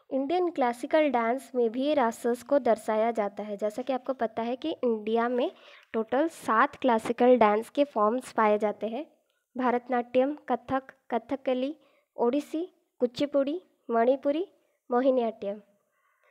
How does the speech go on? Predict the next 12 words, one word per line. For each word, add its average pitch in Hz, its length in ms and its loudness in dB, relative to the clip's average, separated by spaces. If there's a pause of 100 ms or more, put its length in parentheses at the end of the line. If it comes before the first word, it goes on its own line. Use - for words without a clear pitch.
(140)
तो - 80 -4 (120)
इन 349 180 2
सारे 294 440 -4
डांसेस 233 800 -2
में 277 160 0
भी 294 160 -4
रासों 262 360 -6
का 302 120 -6
बहुत 277 400 -4
इंपॉर्टेंट 254 640 -2
रोल 220 280 -2
है। 247 180 -6